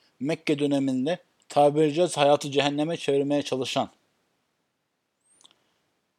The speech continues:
öylesine ızdıraplar, azaplar vermeye çalışan insanlardan biri mevzu bahis geçince Efendimiz bir ara,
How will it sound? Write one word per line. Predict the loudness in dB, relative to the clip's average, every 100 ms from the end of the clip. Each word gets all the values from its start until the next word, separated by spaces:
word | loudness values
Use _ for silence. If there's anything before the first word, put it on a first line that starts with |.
| 2
öylesine | 4 4 2 -4
ızdıraplar, | -4 -6 2 6 6 6 4 6
azaplar | 2 2 -2 2 2 4
vermeye | 4 2 -4
çalışan | -4 -6 -6 -6
insanlardan | -4 -4 -4 -8 -12 -16 _ _ _ _ _ _ _ 0 0 2
biri | 0
mevzu | 2 0 0 0
bahis | -2 -4 -4
geçince | -6 -8 -10 -8 -10 _ _ -12
Efendimiz | -8 -4 -4 -6 -8 -4
bir | 2
ara, | 4 2 -2